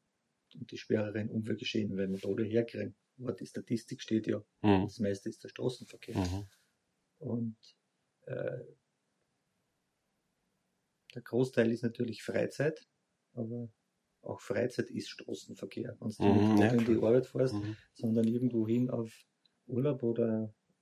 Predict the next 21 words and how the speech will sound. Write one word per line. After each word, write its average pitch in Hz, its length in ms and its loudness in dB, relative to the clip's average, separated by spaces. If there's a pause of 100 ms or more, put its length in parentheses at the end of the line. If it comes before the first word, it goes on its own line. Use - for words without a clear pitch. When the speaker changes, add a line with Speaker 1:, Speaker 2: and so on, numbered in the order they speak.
(260)
Speaker 1:
sie, 127 340 -4 (220)
irgendwo, 135 640 -12 (100)
wurscht, 139 320 -6 (240)
dann 127 120 -2
ist 123 120 0
es 120 100 0
trotzdem 120 300 -2
ein 113 60 -4
Freizeitunfall. 107 600 -2
Speaker 2:
Mhm. 101 60 0
Speaker 1:
Und 120 100 2
Straßenverkehr - 680 -6 (300)
passiert - 260 -10
sicher 123 260 -14
am 113 120 -8
meisten. - 340 -6
Speaker 2:
Mhm, 101 280 0 (220)
okay. - 300 -8 (1700)
Speaker 1:
Nur, 117 560 4 (300)
wenn 113 200 4
man 120 240 6